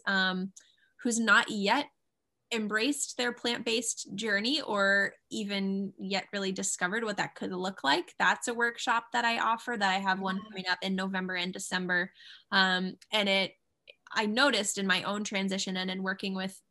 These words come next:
Speaker 1: people to get their lifestyle transitioned, a lot of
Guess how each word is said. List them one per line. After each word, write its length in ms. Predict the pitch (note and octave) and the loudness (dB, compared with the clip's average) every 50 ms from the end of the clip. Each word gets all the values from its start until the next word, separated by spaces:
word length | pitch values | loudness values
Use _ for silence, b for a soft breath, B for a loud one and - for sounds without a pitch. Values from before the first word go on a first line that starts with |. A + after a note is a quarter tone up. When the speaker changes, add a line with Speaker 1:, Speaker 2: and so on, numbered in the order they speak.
| _ _ | _ _
Speaker 1:
people 320 | - A3+ G3+ - F3+ F3 F3 F3 | -6 -6 -4 -2 -2 -4 -4 -4
to 200 | - G3 F3+ - - _ _ _ _ _ _ _ _ _ _ _ _ | -6 -6 -6 -8 -10 _ _ _ _ _ _ _ _ _ _ _ _
get 200 | - F3+ - - | -8 -8 -8 -4
their 200 | A3 C4 C#4+ C#4+ | -2 0 0 0
lifestyle 540 | B3 G#3+ F#3 G3 - - G3 F#3 F3+ F3+ F#3 | 2 0 -2 -2 -2 -2 0 0 0 0 -2
transitioned, 800 | - - G3 F3+ F3+ F3 F#3 F3+ F#3+ - F#3+ F#3 F3+ F3+ F3+ - b b b b b b b b | -4 -4 -4 -4 -4 -4 -4 -6 -6 -6 -4 -4 -4 -4 -6 -8 b b b b b b b b
a 60 | - A3+ | -6 -4
lot 260 | A3+ A3 G#3+ A#3 B3 | 0 2 2 2 4
of 280 | B3+ B3 A#3 A3+ - | 2 0 -2 -6 -12